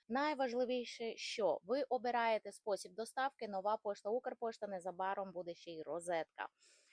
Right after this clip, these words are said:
А, і там є така маленька кнопочка "Прикріпити файл". Нам потрібен від вас скріншот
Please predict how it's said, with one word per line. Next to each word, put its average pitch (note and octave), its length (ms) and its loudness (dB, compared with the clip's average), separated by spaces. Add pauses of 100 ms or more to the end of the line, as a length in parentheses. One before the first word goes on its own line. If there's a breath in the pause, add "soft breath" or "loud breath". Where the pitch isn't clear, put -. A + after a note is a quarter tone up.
(540 soft breath)
А, G#3 280 6 (100)
і A#3+ 80 -4
там C#4+ 260 4
є B3+ 100 4
така A#3 200 2
маленька A3+ 360 2
кнопочка D4 480 -2
"Прикріпити G#3 680 -4
файл". F#3 500 4
Нам C#4+ 280 0
потрібен G#3+ 480 -2
від F3 200 -6
вас G#3 300 2
скріншот G3+ 880 0